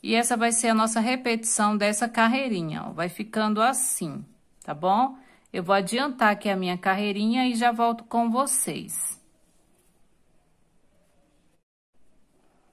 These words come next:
Prontinho, pessoal, já terminei aqui toda essa volta. Cheguei aqui, ó, no finalzinho...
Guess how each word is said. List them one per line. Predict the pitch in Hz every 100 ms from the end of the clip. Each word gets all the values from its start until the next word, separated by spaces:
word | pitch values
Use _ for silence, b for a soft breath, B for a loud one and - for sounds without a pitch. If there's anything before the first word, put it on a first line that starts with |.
| _ _ _ _ _ _ _ _ _
Prontinho, | - 202 226 226 220 202
pessoal, | 190 202 - 202 196
já | 196
terminei | 190 214 233 262 226
aqui | 208 - 190
toda | 208 208
essa | 262 269 226
volta. | 220 165 147 156 - 190
Cheguei | - 190 180 214 220
aqui, | -
ó, | 175
no | 175 175
finalzinho... | - 214 240 233 226 - 165 160 165 202 240